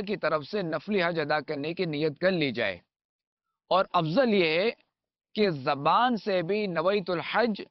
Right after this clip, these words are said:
ان فلاں اور لبیک ان فلاں، یعنی فلاں کی جگہ جو ہے نا وہ والدہ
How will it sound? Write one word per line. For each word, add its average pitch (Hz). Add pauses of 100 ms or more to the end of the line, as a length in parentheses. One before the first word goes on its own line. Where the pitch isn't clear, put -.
(600)
ان 240 (220)
فلاں 175 (300)
اور 175
لبیک 165
ان 175
فلاں، 156 (840)
یعنی 160
فلاں 190
کی 196
جگہ 175
جو 185
ہے 226
نا 202
وہ 190
والدہ 156